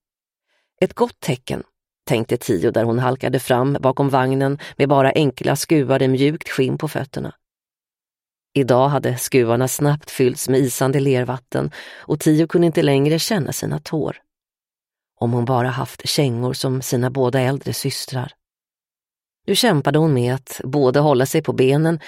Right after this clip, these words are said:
och med att hålla upp kappan så att den inte skulle släpa i marken. Kappan, som tills helt nyligen varit en två år äldre systern Kerstis,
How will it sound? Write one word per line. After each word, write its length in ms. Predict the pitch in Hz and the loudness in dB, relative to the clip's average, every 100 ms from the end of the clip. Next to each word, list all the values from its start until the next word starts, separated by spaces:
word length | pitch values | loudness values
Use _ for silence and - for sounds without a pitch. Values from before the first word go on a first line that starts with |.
| - | -18
och 180 | - 143 | -2 2
med 220 | 135 127 | 4 2
att 120 | 127 | 0
hålla 240 | - 139 131 | 0 4 4
upp 220 | 160 - | 2 -2
kappan 520 | 190 165 - 190 - - _ _ | -4 -4 -6 -6 -6 -12 _ _
så 140 | - 131 | -2 0
att 60 | |
den 120 | 127 | 4
inte 200 | 127 113 | 2 2
skulle 280 | 123 - 120 | -2 0 0
släpa 400 | - 117 123 127 | 0 -2 -2 -2
i 40 | 131 | 0
marken. 440 | 127 135 - - - _ _ _ _ _ _ _ _ _ _ - | 0 -2 -8 -14 -14 _ _ _ _ _ _ _ _ _ _ -4
Kappan, 480 | 226 - - 147 - | -4 -2 0 0 -2
som 340 | - 151 127 131 | -4 0 0 0
tills 360 | 135 120 113 | 2 2 2
helt 200 | 151 160 | 2 2
nyligen 480 | 147 123 120 127 127 | 2 4 4 2 4
varit 300 | 131 123 123 | 4 2 2
en 100 | 151 | 0
två 320 | - 220 196 | 0 2 4
år 120 | 165 | 4
äldre 280 | 120 120 120 | 4 2 0
systern 480 | - 143 - 139 135 | -2 -4 -2 -2 -2
Kerstis, 600 | 185 175 - - 160 - | -2 -4 -4 -8 -10 -14